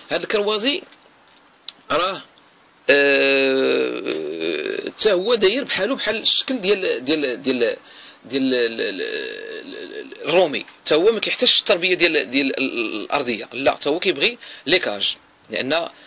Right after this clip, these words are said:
البلدي في الحقيقة هو اللي بوحدو ممكن أن-، أنه يتربى في، في، في، في، يعني في، ما يترب-، يعني البلدي ما يترباش في، في، في ليكاج. كاين اللي كيديروه في ليكاج، ولكن هو كي-، كي-، كي-، كيحب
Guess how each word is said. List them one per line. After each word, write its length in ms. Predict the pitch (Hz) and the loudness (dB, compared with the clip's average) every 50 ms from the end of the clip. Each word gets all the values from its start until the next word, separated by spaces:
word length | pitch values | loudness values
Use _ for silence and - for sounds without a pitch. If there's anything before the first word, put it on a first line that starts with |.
| - - - _ _ - - 120 123 117 117 120 123 123 123 123 123 - - - - - - - | -20 -20 -20 _ _ -6 -4 -2 -2 -2 -2 -2 -2 -2 -2 -4 -4 -8 -10 -12 -12 -14 -14 -12
البلدي 680 | - - - - 127 127 165 175 143 190 233 214 160 - - | -10 -8 -8 -8 -6 -6 -6 -2 0 0 0 0 0 -4 -8
في 80 | - | -8
الحقيقة 360 | - - 170 165 151 - 175 | -6 -6 -6 -6 -6 -4 -4
هو 200 | 147 135 147 190 | -4 -2 -2 -2
اللي 340 | 226 202 185 185 214 240 - - - - - - - - - - | -2 -2 -2 -2 -4 -4 -6 -10 -14 -20 -20 -20 -20 -20 -20 -12
بوحدو 460 | 120 - 214 - - - 220 294 - - - - - - - - | 0 2 2 2 4 2 0 0 -2 -4 -12 -20 -20 -20 -18 -12
ممكن 400 | 135 143 180 226 - - 240 220 | -6 -4 -2 -2 -2 -2 -2 -2
أن-، 160 | - 196 190 185 | -2 -2 -2 -4
أنه 480 | - - - 170 170 165 165 175 185 | -2 -2 -2 -4 -2 -2 -2 -2 -2
يتربى 420 | 180 - - 160 147 127 120 214 247 - - - | -4 -4 -4 -6 -4 -2 -2 -2 -4 -4 -4 -2
في، 140 | 156 135 - | -2 -2 -2
في، 220 | - - 113 117 | 0 -2 -2 -2
في، 220 | - - 127 113 | 0 -2 -2 -4
في، 260 | 104 - - 98 101 95 | -4 -6 -10 -10 -10 -8
يعني 180 | 107 135 147 | -8 -8 -6
في، 400 | 135 - 135 127 117 107 101 95 - - - - 50 50 50 50 50 - - - - - - - - | -4 -2 -2 -2 -2 -4 -6 -8 -12 -16 -18 -18 -18 -18 -18 -16 -16 -18 -18 -18 -20 -20 -12 -6 -6
ما 60 | 170 | -2
يترب-، 260 | 160 180 165 139 - | 0 0 0 0 0
يعني 280 | 147 139 113 113 135 143 | 0 0 0 -2 -2 -4
البلدي 460 | 131 123 123 131 - 156 151 175 208 | -6 -6 -8 -8 -8 -8 -6 -6 -4
ما 80 | 190 | -4
يترباش 400 | 180 - - 156 135 135 226 220 | -2 -2 -2 -2 -2 0 0 0
في، 220 | - - 160 151 131 | 0 0 0 0 0
في، 120 | - - | -2 -6
في 120 | - - 147 | -4 -2 -2
ليكاج. 360 | 139 - 90 73 76 - - - _ _ _ _ _ _ _ _ _ _ | -2 -2 -4 -8 -10 -12 -14 -16 _ _ _ _ _ _ _ _ _ _
كاين 100 | - 277 | 0 0
اللي 100 | 285 254 | 2 2
كيديروه 280 | 226 233 214 196 202 185 | 2 2 2 2 2 2
في 80 | - 170 | 2 0
ليكاج، 280 | 185 - 226 220 170 | 0 2 0 0 2
ولكن 280 | 185 185 190 - 202 175 | 0 0 0 0 -2 0
هو 240 | 175 185 214 220 - - - - - - - | 2 2 2 0 0 -4 -12 -18 -18 -14 -4
كي-، 200 | - 185 180 170 | -2 0 0 0
كي-، 240 | - - 175 147 - | 0 0 -2 -2 0
كي-، 200 | - - 160 131 | 0 0 0 0
كيحب 460 | 135 160 151 123 - - 208 165 135 | 0 0 0 0 -2 -4 -4 -6 -10